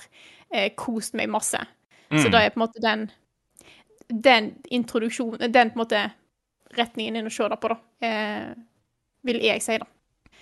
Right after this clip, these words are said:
Speaker 1: Så, eh, selv, hvis du har spilt da, eller spilt Ratchet and Clank, eller ikke har spilt Ratchet and Clank før, så er dette her et knallbra spill, altså. Og dette er, eh, kun på PlayStation fem, eh, og tar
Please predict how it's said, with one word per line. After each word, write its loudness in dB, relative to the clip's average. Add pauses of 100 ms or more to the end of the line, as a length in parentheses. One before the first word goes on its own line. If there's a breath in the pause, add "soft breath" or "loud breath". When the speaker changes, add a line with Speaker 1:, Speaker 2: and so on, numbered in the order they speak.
(680 soft breath)
Speaker 1:
Så, -8
eh, 0
selv, 6
hvis 4
du 4
har 6
spilt 2
da, 6 (220)
eller 4
spilt 2
Ratchet -4
and -10
Clank, 2
eller 2
ikke -4
har -12
spilt 0
Ratchet -6
and -10
Clank -4
før, 2 (580)
så 4 (320)
er 2
dette -2
her -2
et -6
knallbra 0
spill, 2
altså. -2
Og -2
dette 2
er, 2 (540 loud breath)
eh, 0
kun 4
på -4
PlayStation 2
fem, 6 (420)
eh, 0 (880)
og 2
tar 2